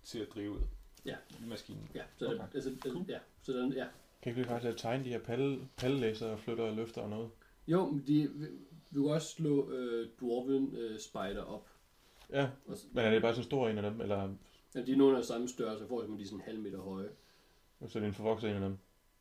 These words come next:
Speaker 2: Ja, det er der. Er det, er det, er det ikke? Det er jo, det kan godt være.
Speaker 3: Jamen altså, du, altså, der er,
Speaker 2: Ja.
Speaker 3: nu sagde jeg, at der var nogen, der løftede de her sådan tunge
Speaker 2: Ja.
Speaker 3: læs og sådan noget.
Speaker 2: Nå ja, men de, men, ja, de er en lille smule større.
Speaker 3: Er de
Speaker 2: Og så
Speaker 3: i samme, samme form, eller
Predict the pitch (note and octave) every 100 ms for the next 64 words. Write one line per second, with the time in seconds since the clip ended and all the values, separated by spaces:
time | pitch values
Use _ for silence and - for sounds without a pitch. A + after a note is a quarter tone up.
0 | - - - - - - - - - -
1 | - - - - - A2+ B2 A#2 B2 D3
2 | C#3 D3+ E3 _ - F#2+ E2+ F#2 F2 F2+
3 | F2+ - - A#2 A2 G#2 G#2 G#2 G2+ A2
4 | A#2+ - - - - C3+ A2+ A2 - -
5 | - B2 C3 - C3 A#2+ B2 B2 A#2+ B2
6 | A#2 A2 A2+ B2 A2+ A2 A2 G#2 A#2 A2
7 | B2+ A#2 A#2 - - G#2 G2+ - G3+ F3+
8 | D3+ C3 C#3 D#3+ E3+ E3+ D3 C#3+ C#3 C3+
9 | E3+ D3 C3+ C3 A#2+ - G2+ G2 - -
10 | - A#2+ A2+ A2+ B2+ B2 B2+ C3 C#3+ B2+
11 | G#2+ G#2